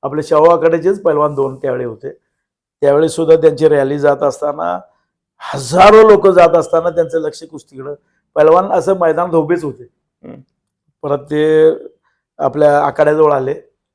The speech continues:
Speaker 1: त्याने एक दोन चार मिनिटं अशी कुस्ती बघितली,
Speaker 2: आणि गेले.
Speaker 1: त्याच्यानंतर गेले. ती आठवण सुद्धा नाना पटोलेंनी केलती की हिंगोलीला जे पैलवान होते
Speaker 2: हं.
Speaker 1: त्यावेळेला यांनी तिथं ते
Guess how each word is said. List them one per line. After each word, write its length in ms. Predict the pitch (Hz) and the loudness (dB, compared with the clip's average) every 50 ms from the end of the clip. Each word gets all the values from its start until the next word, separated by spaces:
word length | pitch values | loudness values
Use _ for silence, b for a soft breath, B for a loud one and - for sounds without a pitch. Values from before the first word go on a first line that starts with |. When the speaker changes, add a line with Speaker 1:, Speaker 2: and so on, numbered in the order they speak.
| _ _ - | _ _ -10
Speaker 1:
त्याने 220 | 139 135 139 143 | -10 -8 -8 -8
एक 140 | 147 147 143 | -10 -8 -6
दोन 180 | 143 147 139 131 | -8 -8 -8 -4
चार 200 | 135 147 143 151 | -2 -2 -2 -2
मिनिटं 300 | 151 147 143 127 151 151 | -4 -10 -8 -6 -4 -4
अशी 240 | 143 131 135 - - | -6 -6 -8 -12 -14
कुस्ती 340 | - - 139 - - - | -12 -14 -14 -14 -10 -10
बघितली, 540 | 160 143 151 135 139 160 156 143 135 135 143 139 _ - | -4 -2 -2 -2 -2 -8 -8 -8 -12 -12 -12 -14 _ -20
Speaker 2:
आणि 160 | - 113 113 | -20 -20 -20
गेले. 260 | 110 - - - _ - | -20 -20 -20 -20 _ -8
Speaker 1:
त्याच्यानंतर 460 | 147 131 - 151 143 143 143 139 156 | -8 -6 -4 -6 -6 -6 -6 -6 -6
गेले. 220 | 143 127 131 127 | -6 -6 -8 -10
ती 240 | 139 - _ - 214 | -12 -18 _ 0 2
आठवण 340 | 208 190 175 - 180 180 180 | 4 4 4 2 0 -2 -2
सुद्धा 240 | - 180 170 180 180 | -2 -2 0 0 0
नाना 200 | 175 165 156 160 | 0 -2 -4 -4
पटोलेंनी 340 | 147 151 143 147 147 147 139 | -4 -6 -8 -8 -12 -12 -10
केलती 400 | 120 139 131 123 - 165 190 190 - b b b b _ _ _ _ _ _ _ _ _ _ _ _ _ _ _ _ _ _ - | -10 -12 -12 -10 -6 -6 -6 -6 -6 b b b b _ _ _ _ _ _ _ _ _ _ _ _ _ _ _ _ _ _ -6
की 80 | 175 | -4
हिंगोलीला 520 | 151 143 147 160 165 180 190 196 190 196 196 | -4 -4 -4 0 2 4 6 6 8 6 6
जे 140 | 190 202 | 6 4
पैलवान 340 | 196 202 185 165 165 165 165 | 2 2 4 4 4 4 2
होते 480 | 165 151 135 110 143 135 107 - _ _ _ _ 123 | 0 -2 -2 -4 -6 -6 -6 -8 _ _ _ _ -20
Speaker 2:
हं. 80 | 120 120 _ _ | -20 -20 _ _
Speaker 1:
त्यावेळेला 460 | - 151 143 151 151 151 160 175 190 - - - - 160 | -4 -2 -2 0 0 0 0 0 0 -2 -6 -14 -16 -12
यांनी 280 | 135 131 131 135 143 | -12 -10 -10 -10 -12
तिथं 280 | 147 147 143 123 - 151 | -12 -12 -14 -12 -12 -12
ते 360 | 139 151 165 165 - - _ | -10 -8 -8 -8 -8 -10 _